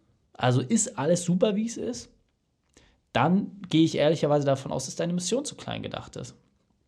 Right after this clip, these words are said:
Denn wenn du deinen Job richtig, richtig gut machst, dann hast du die Chance,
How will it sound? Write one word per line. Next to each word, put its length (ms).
Denn 260
wenn 220
du 60
deinen 180
Job 260
richtig, 340
richtig 280
gut 260
machst, 420
dann 180
hast 160
du 40
die 60
Chance, 380